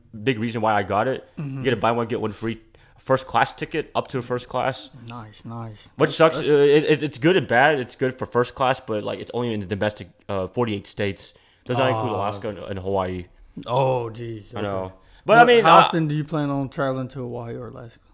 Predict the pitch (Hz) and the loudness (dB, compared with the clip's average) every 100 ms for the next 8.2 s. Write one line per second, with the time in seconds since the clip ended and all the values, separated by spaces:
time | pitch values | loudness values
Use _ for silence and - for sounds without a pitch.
0 | - 131 120 127 131 127 117 117 110 131 | -4 0 2 2 2 0 0 -6 -2 -2
1 | 107 104 - - 170 165 - - - - | 2 0 0 -4 -6 -8 -8 -12 -14 6
2 | 175 240 202 240 302 294 185 175 165 175 | 8 10 10 8 6 8 8 8 4 0
3 | 240 247 208 180 202 165 160 - 156 135 | 4 8 8 10 6 6 0 -2 -4 -4
4 | 127 120 120 117 123 147 214 269 247 233 | -4 -6 -6 -8 2 6 8 6 6 8
5 | 170 127 123 139 151 131 262 262 359 381 | 8 8 10 10 8 6 6 6 6 4
6 | - 190 247 180 120 107 107 98 98 95 | 4 -4 -2 -4 -2 -2 -2 0 0 0
7 | 92 92 92 - 127 113 107 107 117 113 | -2 -4 -6 -10 -10 -8 -12 -14 -20 -20
8 | 107 | -20